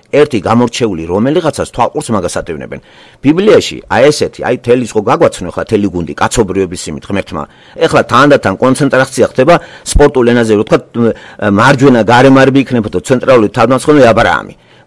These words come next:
ვეცნობით მის შტოს მანდედან, თერახიდან, გაგვაცნო სა-, საიდან როგორ არის, წლების გა-, სად ცხოვრობდა და შემდეგ გამოსვლა მანდედან და სად შეჩერდნენ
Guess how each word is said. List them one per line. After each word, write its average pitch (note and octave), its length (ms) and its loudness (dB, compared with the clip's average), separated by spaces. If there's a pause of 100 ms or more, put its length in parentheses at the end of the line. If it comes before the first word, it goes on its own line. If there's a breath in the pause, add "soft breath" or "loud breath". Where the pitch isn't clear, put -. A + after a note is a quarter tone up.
ვეცნობით A#2+ 580 0
მის A2 240 0
შტოს - 440 -2
მანდედან, F#2+ 440 0
თერახიდან, G2+ 640 0 (280 loud breath)
გაგვაცნო A#2 520 2
სა-, F#2 240 -4
საიდან G2+ 400 -2
როგორ G2+ 320 0
არის, C#3 160 0
წლების G#2+ 400 2 (360 loud breath)
გა-, F#2+ 200 -2
სად C3+ 220 0
ცხოვრობდა G#2+ 560 2 (260 loud breath)
და - 140 -4
შემდეგ D3+ 480 2
გამოსვლა A#2+ 580 2
მანდედან A#2+ 500 0
და G#3+ 140 2
სად - 300 -2
შეჩერდნენ G3 520 2